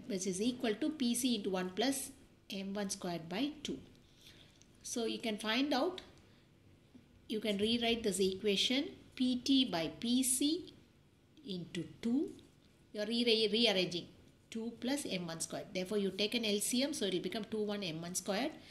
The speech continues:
This two will go to the numerator, therefore, you will get two P T by P C. So what is M one squared? We need to calculate modulation index first. Therefore, M one squared is equal to two P T by P C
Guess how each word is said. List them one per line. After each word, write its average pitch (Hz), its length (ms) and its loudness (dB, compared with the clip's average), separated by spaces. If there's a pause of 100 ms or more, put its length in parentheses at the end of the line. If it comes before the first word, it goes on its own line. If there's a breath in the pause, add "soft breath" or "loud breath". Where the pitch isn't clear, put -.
(260 loud breath)
This 208 220 4
two 247 180 4
will 214 240 2
go 180 220 0
to 185 100 -2
the 170 120 -4
numerator, 170 460 -4
therefore, 196 300 -4
you 180 80 -2
will 160 80 -6
get 220 240 -8
two 240 260 -4
P 170 180 -6
T 185 180 -4
by 247 280 -4
P 269 140 -10
C. - 240 -4 (880 loud breath)
So 247 160 -2
what 247 260 2
is 285 160 4
M 226 220 4
one 247 160 2
squared? 240 480 2 (160)
We 233 100 4
need 277 180 6
to 285 40 2
calculate 226 400 0
modulation 196 460 2
index 165 320 -4
first. - 420 -8
Therefore, 190 300 -6
M 208 200 0
one 285 140 0
squared 185 260 0
is 165 140 -4
equal 160 240 -4
to 294 240 0 (640 loud breath)
two 311 280 4
P 269 160 8
T 262 180 2
by 196 200 2
P 190 260 -2
C - 400 0